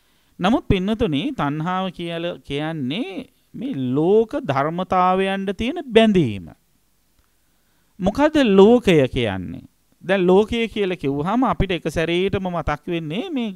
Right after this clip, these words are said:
ග්‍රහ වස්තුව. ආ, පෘථිවි ගෝලය වගේ එකක්. එහෙම නැත්නම් මේ ලෝකයේ තියෙන රටවල්.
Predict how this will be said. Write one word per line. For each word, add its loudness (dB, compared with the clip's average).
ග්‍රහ 0
වස්තුව. -4
ආ, -8
පෘථිවි 0
ගෝලය 4
වගේ -4
එකක්. -16
එහෙම -2
නැත්නම් -6
මේ 0
ලෝකයේ 0
තියෙන -4
රටවල්. -2